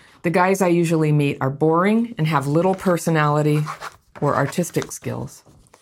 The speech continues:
Max has an incredible personality, which is why I couldn't cut ties with him emotionally all the time.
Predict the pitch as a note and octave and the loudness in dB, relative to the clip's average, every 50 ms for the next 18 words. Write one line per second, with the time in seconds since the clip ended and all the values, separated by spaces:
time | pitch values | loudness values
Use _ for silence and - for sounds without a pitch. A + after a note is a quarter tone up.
0 | _ - - - - - - - - - _ _ _ _ _ _ _ _ _ _ | _ -20 -20 -20 -20 -20 -20 -20 -20 -20 _ _ _ _ _ _ _ _ _ _
1 | _ _ _ _ - - D#3+ E3+ F#3 F#3+ G#3 G3+ - - F#3+ G3 F#3 F#3 F3+ F3 | _ _ _ _ -8 -4 0 2 2 2 2 0 -4 -2 -2 -2 0 0 0 0
2 | F3 D#3+ - - - F3+ E3+ E3+ D#3 D3+ C#3 - - C#3 C3+ - C#3 C3+ C3 B2+ | 0 -2 -4 -4 -2 0 0 0 0 -2 -4 -4 -4 -6 -4 -2 -2 -2 -2 -2
3 | C3 C3 B2+ B2+ C3 C3+ C3+ - D#3 D3 D3 D3+ D#3 D#3 D#3 D#3 D#3 D#3 F#3+ G3 | -2 -2 -2 -2 -2 -4 -4 -4 -4 -2 0 0 0 2 0 0 -2 0 0 0
4 | F#3+ F#3 - - F#3+ F3+ - - - F3+ E3+ E3 E3 D#3+ D#3 D#3 D#3 D#3+ D3+ D3 | 0 0 -2 -2 -4 -4 -4 -4 -2 0 0 2 0 0 0 -2 -2 0 0 0
5 | D3 D3 D3 D3 D3 - - C#3+ C3 C3 C3 C3 B2 B2 B2 B2+ B2 - - B2+ | 0 0 0 -2 -2 -2 -4 -4 -2 -2 -4 -4 -6 -6 -6 -8 -10 -10 -8 -8
6 | B2 B2 B2+ C3 | -6 -6 -8 -8